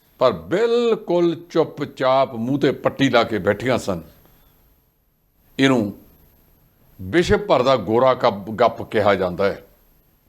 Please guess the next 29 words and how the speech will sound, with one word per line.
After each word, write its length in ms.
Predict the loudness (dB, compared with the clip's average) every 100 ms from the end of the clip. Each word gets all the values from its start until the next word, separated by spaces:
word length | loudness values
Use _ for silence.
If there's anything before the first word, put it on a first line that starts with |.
| _ _ _ _ _ _ _ _ _ _
ਤੇ 100 | 0
ਜੇ 120 | 2
ਦੋ 300 | 2 2 4
ਆਗੂ 180 | 2 0
ਇਕੱਠੇ 320 | -4 -2 0
ਬੈਠਣ, 400 | 0 0 0 -2 -6 -18 _ _ _
ਉਹ 100 | -2
ਕੋਈ 140 | 0 0
ਗੱਲ 200 | 2 2
ਹੀ 80 | 2
ਨਾ 140 | 2
ਕਰਨ, 400 | 2 0 -2 -8 -14 _ _ _ _ _ _
ਇਹ 100 | -4
ਨਹੀਂ 100 | -2
ਹੋ 80 | -4
ਸਕਦਾ। 320 | -8 -20 -20 -20 _ _ _ _ _ _ _ _ _ _ _ _ _ _ _ _ _ _ _ _ _ _ _ _ _ _ _ _
ਸੋ 180 | -2 0
ਗੱਲ 240 | 2 0 0
ਕੀ 160 | 2
ਹੋਈ 180 | 2 4
ਹੈ, 60 | 0
ਕੀ 240 | 0 2
ਨਹੀਂ, 280 | 4 2 -2 -12 _ _ _ _ _ _ _ _ -2
ਵੱਖ-ਵੱਖ 460 | -2 2 0 0
ਆਗੂ 400 | 0 0 0 -2
ਨੂੰ 100 | -2
ਮਿਲਦੇ 320 | -2 0 0
ਜਾਂਦੇ 280 | 0 -2 -2
ਨੇ, 160 | -6